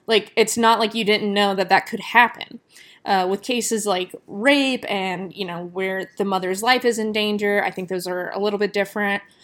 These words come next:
I still, with rape, would rather people go with adoption.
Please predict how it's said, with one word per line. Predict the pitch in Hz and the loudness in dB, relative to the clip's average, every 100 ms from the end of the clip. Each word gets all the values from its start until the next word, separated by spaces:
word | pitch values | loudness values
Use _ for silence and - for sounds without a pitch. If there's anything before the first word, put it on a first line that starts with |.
| _ | _
I | 202 | -4
still, | 208 - 208 202 | -2 0 2 2
with | 196 190 | -2 -4
rape, | 190 185 190 | -4 -2 -4
would | 185 - _ _ | -8 -10 _ _
rather | 185 180 185 180 _ - | -4 -2 -2 -6 _ -10
people | 247 - 202 190 - | -8 -2 -2 -4 -10
go | - 202 | -4 -2
with | 180 | -2
adoption. | 170 220 302 294 311 294 285 | 0 4 4 2 0 0 0